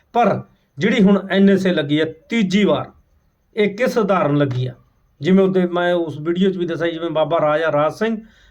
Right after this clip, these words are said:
ਖਾਲਸਾ ਪੰਥ ਸਾਡੇ, ਜਿਹੜਾ ਕਿ ਸਿੱਖ ਜਥੇਬੰਦੀਆਂ ਇਕਜੁੱਟ ਹੋ ਕੇ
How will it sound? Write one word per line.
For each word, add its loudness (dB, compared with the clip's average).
ਖਾਲਸਾ -2
ਪੰਥ 0
ਸਾਡੇ, -4
ਜਿਹੜਾ -2
ਕਿ -8
ਸਿੱਖ -2
ਜਥੇਬੰਦੀਆਂ -4
ਇਕਜੁੱਟ -2
ਹੋ -2
ਕੇ -8